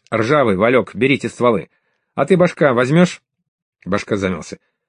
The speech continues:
«Где его держать? Да и обращаться не умею. Лучше потом». Через полчаса вся компания вернулась в коммерческую палатку шершня. Тот шептался о чем-то с веретеном.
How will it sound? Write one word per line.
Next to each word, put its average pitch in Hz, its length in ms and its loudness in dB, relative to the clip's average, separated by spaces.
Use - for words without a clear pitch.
«Где 135 300 2
его 123 140 2
держать? 120 640 -2
Да 107 120 -8
и 120 60 2
обращаться 98 580 -4
не 120 80 -2
умею. 117 440 -4
Лучше 160 460 0
потом». - 340 -6
Через 123 260 0
полчаса 120 440 0
вся 139 180 -2
компания 131 420 0
вернулась 107 400 -2
в - 80 -18
коммерческую 104 580 -4
палатку 87 360 -4
шершня. - 500 -6
Тот 208 180 0
шептался - 560 -2
о 101 100 -6
чем-то 101 360 -6
с - 120 -10
веретеном. 107 540 -2